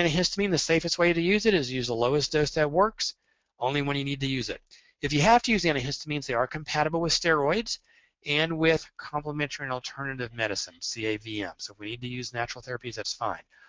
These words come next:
Often when I see pets, as I mentioned, taking antihistamines, they're given a way too low of a dose, and pets need to be dosed much, much higher than people if the antihistamines are gonna work.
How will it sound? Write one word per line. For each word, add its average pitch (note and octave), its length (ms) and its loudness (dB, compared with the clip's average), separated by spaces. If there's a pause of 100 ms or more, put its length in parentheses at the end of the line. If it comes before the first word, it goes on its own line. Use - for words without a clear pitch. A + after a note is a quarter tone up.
(240)
Often F#3+ 380 4
when D#3+ 100 4
I D3 100 4
see D3+ 220 -4
pets, - 360 -4
as C#3+ 120 -8
I C#3 80 -2
mentioned, B2 380 -6
taking B2 260 -10
antihistamines, A2+ 640 -6 (380)
they're B2+ 100 -8
given A#2+ 220 -2
a G#2+ 60 0
way C3+ 200 2
too E3+ 220 0
low E3 140 6
of D#3+ 100 -2
a D#3+ 80 2
dose, B2+ 420 0 (400)
and B2 180 -8
pets A3+ 300 0
need A#3 140 -4
to F#3+ 60 -8
be E3+ 120 -2
dosed C#3 380 0
much, B2+ 580 0 (400)
much B2 320 -2
higher A2 480 0
than G2 160 -12
people F2+ 460 -14 (420)
if C#3+ 140 0
the B2+ 100 -2
antihistamines A2 560 -6
are G2 60 -10
gonna F#2+ 180 -8
work. F2+ 240 -10